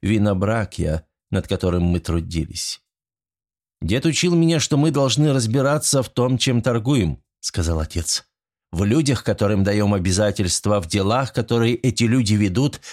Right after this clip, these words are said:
в деталях их жизни. И вот я здесь, с садовым ножом в руке и крайне слабым пониманием искусства виноделия". "Это изысканный сорт",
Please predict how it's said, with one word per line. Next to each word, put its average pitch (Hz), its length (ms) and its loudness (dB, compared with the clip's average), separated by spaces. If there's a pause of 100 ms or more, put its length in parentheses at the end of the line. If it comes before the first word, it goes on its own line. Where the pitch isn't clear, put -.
в 101 100 0
деталях 120 560 0
их 107 220 0
жизни. 101 520 -2 (760)
И 98 100 0
вот 160 200 2
я 180 160 2
здесь, 135 540 0
с - 80 -4
садовым 123 520 2
ножом 123 380 2
в 113 60 0
руке 131 420 2
и 127 100 2
крайне 123 440 0
слабым 113 500 0
пониманием 113 800 2
искусства 117 560 0
виноделия". 113 760 0 (1300)
"Это 110 520 0
изысканный 101 680 0
сорт", - 480 -6